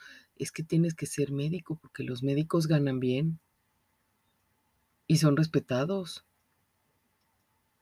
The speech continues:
Es que tienes que ver el fútbol porque aquí toda esta familia ve fútbol".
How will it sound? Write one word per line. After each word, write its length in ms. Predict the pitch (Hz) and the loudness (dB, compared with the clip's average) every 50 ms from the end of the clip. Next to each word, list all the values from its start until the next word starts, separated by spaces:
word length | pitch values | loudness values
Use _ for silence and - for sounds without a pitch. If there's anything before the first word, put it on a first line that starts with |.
| _ _ _ _ _ _ _ _ _ _ _ _ _ _ _ _ _ _ _ _ _ _ _ _ _ _ _ _ _ _ - | _ _ _ _ _ _ _ _ _ _ _ _ _ _ _ _ _ _ _ _ _ _ _ _ _ _ _ _ _ _ 0
Es 160 | - 147 143 - | 2 2 2 4
que 120 | - 175 | 2 4
tienes 280 | 165 185 180 185 175 170 | 4 6 6 6 4 4
que 140 | - 156 | 6 6
ver 160 | 143 151 147 156 | 6 6 8 8
el 140 | 156 165 160 | 6 6 4
fútbol 640 | - 170 165 156 143 147 147 147 156 185 214 220 | 4 0 0 0 2 4 4 6 6 4 2 0
porque 240 | - 175 156 - 147 | 0 -2 -2 -2 -2
aquí 180 | - - 165 160 | 0 2 2 4
toda 220 | - 190 185 190 | 8 10 10 10
esta 200 | 190 180 - 175 | 10 8 4 4
familia 440 | 160 - - 139 147 147 160 165 165 | 4 6 4 6 6 6 8 6 6
ve 140 | 160 160 151 | 6 4 2
fútbol". 800 | 151 - - - 151 143 143 143 139 143 160 185 233 254 240 | 2 0 -4 -4 -4 0 2 4 6 6 6 4 4 2 -2